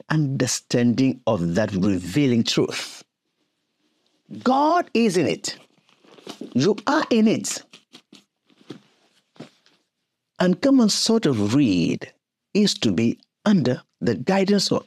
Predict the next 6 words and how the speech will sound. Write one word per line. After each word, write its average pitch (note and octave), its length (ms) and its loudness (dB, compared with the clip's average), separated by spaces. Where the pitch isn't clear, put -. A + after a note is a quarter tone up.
influence F3+ 560 0
of G#2+ 100 -2
the - 80 -4
Holy A#2+ 380 0
Spirit, - 420 -4
called G3 840 2